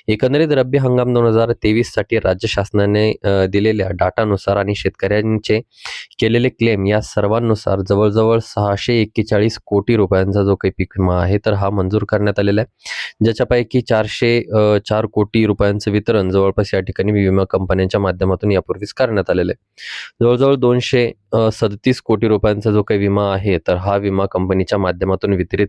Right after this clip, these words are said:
करणं या ठिकाणी बाकी आहे आणि हा वितरित होईल अशी आश-, अपेक्षा आहे. मित्रांनो, याच्यामध्ये आपण जर पाहिलं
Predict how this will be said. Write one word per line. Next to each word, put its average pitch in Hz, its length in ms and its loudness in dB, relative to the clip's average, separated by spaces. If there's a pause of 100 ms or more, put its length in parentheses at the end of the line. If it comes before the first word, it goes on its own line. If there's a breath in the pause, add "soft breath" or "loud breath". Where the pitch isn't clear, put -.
करणं 110 360 0 (420 loud breath)
या 101 80 0
ठिकाणी 104 320 0
बाकी 92 400 -2
आहे 101 320 2
आणि 104 380 0 (120)
हा 104 200 -2
वितरित 104 420 0
होईल 95 300 0
अशी 92 260 -2
आश-, 90 320 -2
अपेक्षा - 400 -4
आहे. 90 100 -2 (580 loud breath)
मित्रांनो, 139 220 2
याच्यामध्ये 135 460 0
आपण 123 260 0
जर 123 100 2
पाहिलं 117 340 2